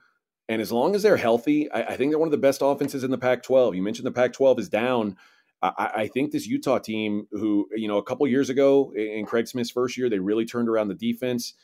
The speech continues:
Now the offense has really gotten good, and I, I think a lot of it was just health. Last year they weren't healthy, and this year so far they are. Uh, wa-,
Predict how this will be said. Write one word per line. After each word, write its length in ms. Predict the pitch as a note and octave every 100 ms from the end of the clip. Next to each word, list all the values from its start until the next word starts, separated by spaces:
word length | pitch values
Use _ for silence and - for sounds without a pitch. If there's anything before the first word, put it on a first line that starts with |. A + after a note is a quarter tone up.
| _ _ _
Now 220 | F#2 G2+ B2
the 160 | A2
offense 300 | A#2 B2 B2
has 120 | A#2+
really 260 | G2+ A#2+ A#2+
gotten 280 | B2 A#2+ A2+
good, 400 | A2 A#2+ A2+ A2 -
and 380 | G#2 G2 F#2+ -
I, 60 | G2 G2+
I 60 |
think 180 | - A#2+
a 20 |
lot 160 | A#2 B2+
of 80 | C3+
it 100 | G#2
was 160 | G#2+
just 280 | F#2+ A2+ -
health. 340 | G#2 B2+ G#2+ D#2
Last 240 | F#2 -
year 100 | A2+
they 100 | A2
weren't 220 | G#2+ A#2+
healthy, 460 | G2+ B2 F2 D2+ _ -
and 320 | E2+ E2 F2
this 180 | G2 A2+
year 140 | A2
so 180 | - G#2
far 240 | G#2+ G#2+
they 120 | G#2
are. 340 | G2 A#2+ G2 F2+ _ _ _ _ _
Uh, 360 | - G2+ F2+ F2 - _ _ _ -
wa-, 200 | C3